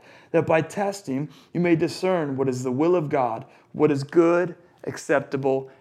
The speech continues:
and perfect." Let's pray. Father, we thank you once again for the opportunity to gather in this way.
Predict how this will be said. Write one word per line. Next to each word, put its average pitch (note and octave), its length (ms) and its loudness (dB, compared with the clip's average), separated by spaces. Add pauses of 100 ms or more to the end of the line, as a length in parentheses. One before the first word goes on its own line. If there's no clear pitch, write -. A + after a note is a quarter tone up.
and B2+ 220 -6
perfect." - 640 -6 (380)
Let's B2 220 -4
pray. G#2+ 320 -4 (1160)
Father, D#3+ 320 8
we D#3 140 8
thank E3 300 0
you E3 80 2
once D#3+ 200 4
again D3+ 220 0
for D3 140 -6
the D3 100 2
opportunity C#3 680 0
to C#3 140 -4
gather B2+ 340 0
in B2+ 120 -2
this B2+ 200 -6
way. G2+ 220 -12